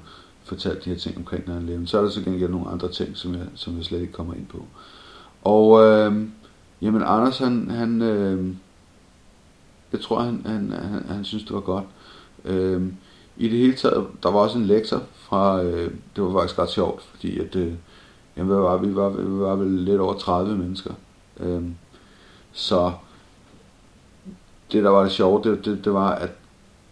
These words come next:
National Institute of Standards and Technologies, som har skrevet rapporterne omkring, hvordan World Trade Center, øh, et og to og bygning syv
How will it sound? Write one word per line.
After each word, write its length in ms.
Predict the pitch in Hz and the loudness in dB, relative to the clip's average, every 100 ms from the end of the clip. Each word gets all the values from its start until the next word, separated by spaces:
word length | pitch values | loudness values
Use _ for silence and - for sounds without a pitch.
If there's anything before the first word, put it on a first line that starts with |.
| - _ - _ _ _ _ _ _ _ - | -20 _ -20 _ _ _ _ _ _ _ -8
National 480 | 92 107 110 131 120 - | -2 -2 0 0 0 -2
Institute 520 | 104 - 110 - 107 | -4 -4 -6 -2 -2
of 80 | - | -2
Standards 540 | - 87 90 90 - | -4 -4 -2 -4 -4
and 80 | 92 | -6
Technologies, 960 | 98 87 85 - - - - - - - - - | -4 -4 -4 -6 -8 -12 -12 -12 -16 -20 -20 -20
som 180 | - 92 | -10 -6
har 60 | 87 | -6
skrevet 380 | - 98 107 98 | -2 2 2 0
rapporterne 680 | - 92 90 101 95 92 | -2 2 2 2 -2 -4
omkring, 460 | - 87 - 92 87 | -6 -8 -6 -6 -6
hvordan 300 | 87 90 90 | -6 -4 -4
World 260 | 90 92 95 | -2 -2 0
Trade 220 | - 90 | -2 -2
Center, 400 | - 90 82 85 - - - - - - - | -4 -6 -6 -8 -12 -20 -20 -20 -20 -16 -6
øh, 400 | 82 78 76 - - - - - _ _ _ _ _ _ _ _ - | -4 -2 -4 -6 -10 -14 -16 -20 _ _ _ _ _ _ _ _ -4
et 160 | 107 | -2
og 100 | 90 | -2
to 300 | - 131 120 - - - | 0 0 0 -8 -14 -6
og 280 | 90 92 - - | -4 -6 -10 -12
bygning 320 | - - - - | -10 -8 -10 -6
syv 200 | - | -2